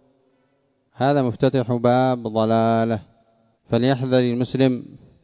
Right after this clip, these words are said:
فهناك من الناس من يسعى إلى هذا الخط، هذا الطريق،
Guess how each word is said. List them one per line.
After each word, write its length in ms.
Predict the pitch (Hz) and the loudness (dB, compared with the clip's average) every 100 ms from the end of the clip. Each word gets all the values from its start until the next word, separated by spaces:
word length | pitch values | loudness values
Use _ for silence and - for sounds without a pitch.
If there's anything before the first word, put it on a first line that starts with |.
| _ _ _ _ _ _ _ _ _ _ | _ _ _ _ _ _ _ _ _ _
فهناك 800 | 135 131 143 165 151 151 156 - 120 - - - _ _ _ _ _ _ _ _ - | 0 2 2 0 0 0 -2 -4 -18 -20 -20 -20 _ _ _ _ _ _ _ _ -4
من 180 | 143 143 | -2 0
الناس 360 | 135 139 127 - - - - - - - _ _ _ 156 | 0 0 -2 -4 -12 -16 -18 -20 -20 -20 _ _ _ -6
من 240 | 143 165 | -2 0
يسعى 440 | 190 - 165 160 | 0 -2 0 0
إلى 80 | 151 | 2
هذا 300 | 143 156 151 | 2 2 0
الخط، 240 | 131 135 - _ - - - | -4 -6 -8 _ -20 -18 -4
هذا 180 | 123 127 | 0 0
الطريق، 360 | - 123 113 | 2 2 2